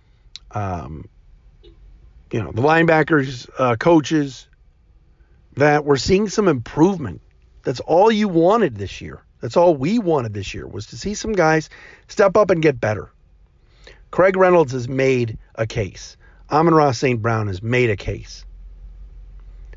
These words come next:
But how do you expect to win some games when you've got a rookie receiver out of U S C, a guy off the scrap heap in Reynolds, another guy off the scrap heap in Craig Reynolds,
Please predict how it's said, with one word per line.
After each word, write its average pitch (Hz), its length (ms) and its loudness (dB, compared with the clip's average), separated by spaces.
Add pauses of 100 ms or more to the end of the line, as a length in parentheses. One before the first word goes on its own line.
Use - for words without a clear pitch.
(120)
But 135 240 4 (840)
how - 140 0
do 202 60 4
you 220 100 4
expect - 460 0
to 127 80 -4
win 175 340 2
some 98 320 -6
games 95 560 -10
when 139 220 0
you've 139 160 2
got 127 320 2 (260)
a 113 80 -2
rookie 147 320 2
receiver 170 460 2
out 156 100 4
of 139 80 2
U 127 220 0
S 113 120 -2
C, - 360 -18 (680)
a - 80 -4
guy 156 220 4
off 180 160 4
the 131 100 -6
scrap 165 480 0
heap 165 220 -6
in 147 100 -4
Reynolds, 98 540 -12 (480)
another 175 200 4
guy 180 180 4
off 165 100 -2
the 143 80 -8
scrap 143 400 -2
heap 143 160 -8
in 120 100 -6
Craig 139 320 0
Reynolds, 101 500 -14